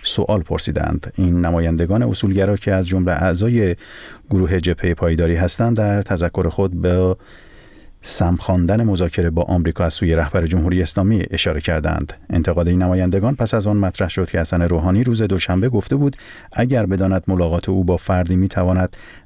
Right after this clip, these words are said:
نتیجه داشته باشد، دریغ نخواهد کرد. با تشدید تنش میان اسرائیل و حزب الله لبنان روز سه‌شنبه، بنیامین نتانیاهو خطاب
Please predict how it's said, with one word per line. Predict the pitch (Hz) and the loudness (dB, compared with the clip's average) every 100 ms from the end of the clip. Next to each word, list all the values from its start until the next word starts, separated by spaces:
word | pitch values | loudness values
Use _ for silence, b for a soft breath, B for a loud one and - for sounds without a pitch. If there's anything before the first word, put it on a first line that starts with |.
| - | 0
نتیجه | 95 95 104 95 101 | 0 2 0 0 0
داشته | 101 - 104 | 0 0 0
باشد، | 107 131 135 135 b b b - 90 | 0 0 0 -2 b b b -4 0
دریغ | 80 85 82 - | 2 2 0 -2
نخواهد | - 95 87 78 - 76 - | 0 2 2 -2 -6 -8 -8
کرد. | - - - - - - - - - - - - B B B B B B B B B B B B B B - | -8 -8 -10 -18 -20 -20 -20 -20 -20 -20 -20 -20 B B B B B B B B B B B B B B -2
با | 120 123 | 0 0
تشدید | 117 - 127 135 | 0 0 0 0
تنش | 135 127 120 - | 0 0 0 0
میان | 113 117 | 2 2
اسرائیل | 101 110 107 107 | 0 0 0 2
و | 107 | 2
حزب | 98 98 | 0 2
الله | 104 101 101 | 2 2 2
لبنان | 107 117 131 | 2 2 0
روز | 127 117 120 | 2 2 0
سه‌شنبه، | 110 104 104 98 87 | 0 -2 0 2 2
بنیامین | 95 98 95 95 | 2 2 2 0
نتانیاهو | - 101 95 104 127 | 0 0 0 0 0
خطاب | - 110 110 | 0 -2 -2